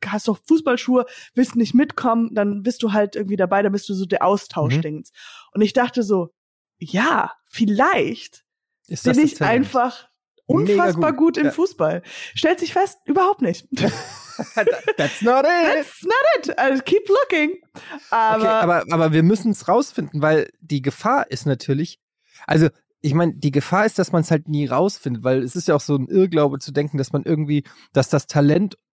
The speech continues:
Speaker 2: und man selbst sich immer findet. Weil, ey, es gibt ja eine Million Sachen, die man machen kann. Und wenn du die nicht ausprobierst, wirst du niemals herausfinden, ob da
Speaker 1: Absolut.
Speaker 2: nicht der krasse Skill ist.
Speaker 1: Vielleicht ist unser S-, mein Skill, dass, ähm, aus irgendeinem Grund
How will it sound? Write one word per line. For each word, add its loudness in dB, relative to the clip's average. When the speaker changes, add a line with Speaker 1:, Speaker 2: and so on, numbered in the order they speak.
Speaker 2:
und 0
man 0
selbst -2
sich -6
immer 2
findet. -2
Weil, 4
ey, 2
es -10
gibt -2
ja 0
eine 2
Million 4
Sachen, 0
die 0
man 2
machen -2
kann. -6
Und 2
wenn 2
du 2
die -4
nicht -4
ausprobierst, -2
wirst -2
du -4
niemals 0
herausfinden, -2
ob -4
da -2
Speaker 1:
Absolut. 2
Speaker 2:
nicht -8
der -2
krasse -4
Skill 0
ist. -8
Speaker 1:
Vielleicht 0
ist -12
unser -2
S-, -10
mein 0
Skill, 0
dass, -2
ähm, 2
aus -2
irgendeinem 0
Grund -2